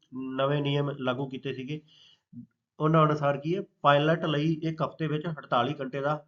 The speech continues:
ਆਰਾਮ ਜ਼ਰੂਰੀ ਸੀਗਾ। ਇਸ ਤੋਂ ਪਹਿਲਾਂ ਕੀ ਇੱਕ ਹਫ਼ਤੇ ਵਿੱਚ ਛੇ ਲੈਂਡਿੰਗ ਕਰ ਸਕਦੇ ਹਨ, ਪਰੰਤੂ ਨਵੇਂ ਨਿਯਮਾਂ ਮੁਤਾਬਕ ਕੀ ਉਹ ਇੱਕ ਹਫ਼ਤੇ 'ਚ ਸਿਰਫ ਦੋ ਲੈਂਡਿੰਗ ਦੀ ਆਗਿਆ ਸੀ। ਲਗਾਤਾਰ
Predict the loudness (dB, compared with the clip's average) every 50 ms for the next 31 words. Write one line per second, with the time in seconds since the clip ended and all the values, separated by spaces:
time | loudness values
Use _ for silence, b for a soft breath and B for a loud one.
0 | _ -6 -2 0 2 2 2 0 -2 -2 -2 -2 -2 -4 -4 -6 -4 -4 -4 -4
1 | -4 -8 _ _ _ _ _ _ _ _ _ _ _ -18 -18 -18 _ _ b b
2 | b b b b b b -6 -6 -6 -2 -2 -2 -2 -4 -6 -14 _ _ _ _
3 | 2 4 6 6 6 6 4 4 0 0 0 -4 -12 -16 _ _ _ _ _ -8
4 | -6 -6 -4 -2 -2 -2 -2 -2 -4 -2 -2 -2 -4 -6 -10 -10 -6 -2 0 0
5 | 2 2 2 2 0 -2 -2 0 -2 -2 -2 -4 -8 -10 -8 -8 -8 -8 -8 _
6 | _ -6 -6 -4 -4 -4 -6 -4 0 0 0 0 0 -2 -2 -2 -4 -2 -2 -2
7 | -4 -4 -8 _ _ -18 -8 -4 -4 -2 -2 -4 -8 -10 -10 -10 -10 -10 -10 -10
8 | -10 -10 -10 -12 -14 -14 -16 -18 -18 _ -12 -12 -12 -10 -12 -14 -16 _ _ -8
9 | -4 0 0 0 2 0 0 -2 -2 -4 -6 -6 -8 -10 _ _ _ _ -6 -4
10 | -2 0 0 0 0 -2 -2 -2 -4 -12 -14 _ _ _ b b b b b b
11 | b b _ -4 -2 0 2 2 2 4 4 2 2 0